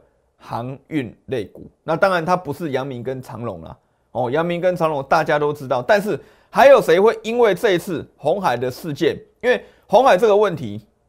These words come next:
它当然可长可短，可是你就要想一件事情啊，诶，如果短线有机会短线有价差，哎，我要不要来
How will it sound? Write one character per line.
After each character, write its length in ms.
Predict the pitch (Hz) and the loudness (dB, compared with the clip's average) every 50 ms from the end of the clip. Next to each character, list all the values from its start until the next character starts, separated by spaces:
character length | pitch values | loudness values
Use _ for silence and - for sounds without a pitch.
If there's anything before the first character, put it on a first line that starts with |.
| _ _ _ _ _ _ _ _ _ _ _ _ - _ _ _ | _ _ _ _ _ _ _ _ _ _ _ _ -20 _ _ _
它 160 | - 226 226 | 2 2 2
当 200 | 233 233 240 226 | 4 4 2 2
然 120 | 208 170 131 110 | 2 0 -2 -4
可 220 | - - 139 120 | -6 -4 -4 -4
长 180 | 113 - 127 123 | -4 -6 -8 -8
可 220 | 131 - 120 123 | -6 -6 -6 -6
短， 160 | 120 113 71 62 - _ - - - _ _ _ _ | -6 -8 -8 -10 -12 _ -20 -20 -20 _ _ _ _
可 100 | - 143 | -8 -6
是 140 | 170 226 214 | -4 -2 -2
你 60 | 165 156 | 2 4
就 40 | |
要 80 | 175 180 | 4 4
想 160 | 180 160 113 | 4 2 -4
一 60 | 117 | -6
件 140 | 131 143 135 | -6 -8 -8
事 160 | - - 131 | -8 -10 -14
情 160 | 120 - - - | -14 -14 -16 -18
啊， 120 | - - - - | -18 -18 -8 0
诶， 180 | - 214 254 247 | 2 2 4 4
如 120 | 226 254 | 4 6
果 80 | 262 262 | 6 6
短 240 | 254 - 156 135 | 6 4 0 0
线 160 | 143 190 214 180 | 2 -2 -2 0
有 140 | 156 131 | 0 -2
机 220 | 120 - - 160 160 | -4 -6 -6 -4 2
会 200 | 190 170 123 87 - - _ _ _ _ _ _ _ _ | 2 2 2 2 -2 -10 _ _ _ _ _ _ _ _
短 200 | - 156 147 143 | 2 2 2 2
线 160 | 143 220 214 | 2 2 2
有 120 | 185 143 131 | 2 2 -2
价 220 | 127 - 160 143 | -2 -2 -2 -2
差， 200 | 131 - 139 127 | -2 -2 -4 -4
哎， 180 | - - - - - | -2 -2 -2 -2 -2
我 220 | - 143 131 123 113 - | -4 -2 -2 -2 -2 2
要 240 | 208 247 220 175 | 2 4 4 4
不 160 | 165 - - 147 | 0 -2 -4 2
要 280 | 170 196 175 135 - - _ _ - | 4 4 4 4 2 -4 _ _ -14
来 200 | - 104 107 | -12 -10 -10